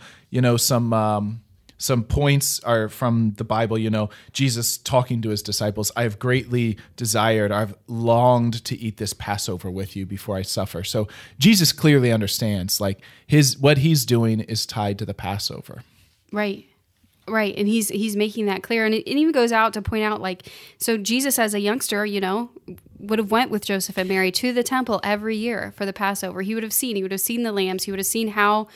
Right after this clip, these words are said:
Speaker 2: they're, they are, were being sacrificed, how they were being crucified. And him knowing that this is what
Speaker 1: Mm-hmm.
Speaker 2: I'm coming would have been, would have saw that, that this is where I'm leading as well. Um, what are you looking up there?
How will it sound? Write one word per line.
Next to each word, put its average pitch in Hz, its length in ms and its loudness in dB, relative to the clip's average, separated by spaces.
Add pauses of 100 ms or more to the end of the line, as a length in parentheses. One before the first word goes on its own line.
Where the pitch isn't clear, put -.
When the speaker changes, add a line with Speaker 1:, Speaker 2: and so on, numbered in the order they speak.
(220)
Speaker 2:
they're, 196 420 -2
they 196 260 -2
are, 220 300 4
were 226 160 0
being 214 220 2
sacrificed, 190 580 0
how 208 140 2
they 208 100 2
were 208 160 0
being 196 380 0 (320)
crucified. 233 720 0 (240)
And 202 180 2
him 214 200 2
knowing 226 420 0
that 196 160 -6
this 214 180 -2
is 208 120 -4
what 190 260 -2 (580)
Speaker 1:
Mm-hmm. 120 320 6
Speaker 2:
I'm 202 160 4
coming 214 380 4
would 202 120 2
have 196 120 -6
been, 214 160 -4
would 220 180 0
have 202 100 -2
saw 208 280 6
that, 190 240 -4
that 190 100 -6
this 196 220 -2
is 196 100 -2
where 185 360 0 (100)
I'm 196 240 0
leading 185 400 2
as 190 180 -2
well. 185 340 -6 (600)
Um, 202 200 0
what 226 100 0
are 233 40 2
you 220 60 2
looking 208 240 -4
up 202 140 -6
there? 185 220 -8